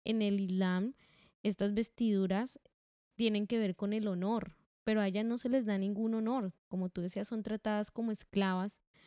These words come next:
son golpeadas. Eh, más adelante vamos a escuchar alguna historia que, que realmente nos estremeció cuando la leímos. Entonces, para nada,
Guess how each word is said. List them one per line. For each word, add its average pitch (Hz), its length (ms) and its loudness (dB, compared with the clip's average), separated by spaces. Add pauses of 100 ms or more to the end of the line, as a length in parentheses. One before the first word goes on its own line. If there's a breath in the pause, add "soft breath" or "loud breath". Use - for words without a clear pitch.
(140)
son 208 260 -2
golpeadas. 202 1040 2
Eh, 185 460 0
más 190 240 0
adelante 196 400 0
vamos 202 180 -4
a 214 40 -4
escuchar 196 340 -6
alguna 196 720 -2
historia 190 580 0
que, 202 460 -2
que 208 80 -2
realmente 180 420 0
nos 214 140 0
estremeció 180 920 -2 (340)
cuando 202 280 0
la 196 100 4
leímos. 180 560 0 (440 soft breath)
Entonces, 220 420 2
para 240 240 2
nada, 220 560 2